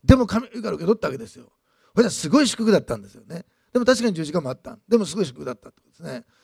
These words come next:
で、あの、皆さんね、この教会の人は大丈夫だと思うけど、まず、主によって語られたことって主は語られるんです。毎日語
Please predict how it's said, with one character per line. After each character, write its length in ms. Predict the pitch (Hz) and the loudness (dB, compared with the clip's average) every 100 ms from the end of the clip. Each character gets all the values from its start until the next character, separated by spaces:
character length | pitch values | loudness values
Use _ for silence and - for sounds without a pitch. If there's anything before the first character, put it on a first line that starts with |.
| _ | _
で、 260 | 170 185 - _ - - _ _ | 2 2 2 _ -20 -20 _ _
あ 120 | 170 | 0
の、 420 | 185 185 180 175 196 | 2 2 0 -2 -2
皆 140 | 226 | 0
さ 120 | 202 | 0
ん 80 | 151 | -2
ね、 200 | 151 190 _ _ - | -10 -14 _ _ -8
こ 140 | 247 | -2
の 100 | 269 | -2
教 140 | 302 | -2
会 100 | 277 | -2
の 40 | 262 | 0
人 80 | 240 | 4
は 60 | |
大 120 | 196 | 4
丈 100 | 190 | 2
夫 40 | 185 | -2
だ 20 | |
と 40 | 170 | -6
思 80 | |
う 40 | 156 | -4
け 60 | |
ど、 120 | 156 160 | -4 2
ま 140 | 226 | 4
ず、 220 | 208 147 - _ _ - _ - | 4 -2 -8 _ _ -20 _ -10
主 180 | - | -4
に 60 | 277 | 2
よ 80 | 247 | 0
っ 20 | |
て 100 | 202 | 0
語 120 | 185 | 0
ら 80 | 190 | 2
れ 60 | 190 | 2
た 80 | |
こ 80 | 175 | 0
と 100 | 185 | -4
っ 40 | 170 | -6
て 120 | 143 | -6
主 140 | - | 2
は 80 | 214 | 2
語 260 | - - 233 | 2 -2 2
ら 100 | 233 | 4
れ 140 | 214 | 4
る 80 | 180 | 0
ん 60 | |
で 100 | 110 | -6
す。 180 | 101 - _ _ _ _ _ _ _ _ _ _ _ _ _ _ _ _ | -20 -20 _ _ _ _ _ _ _ _ _ _ _ _ _ _ _ _
毎 260 | 117 233 285 | 4 4 4
日 160 | 247 | 0
語 100 | 208 | -4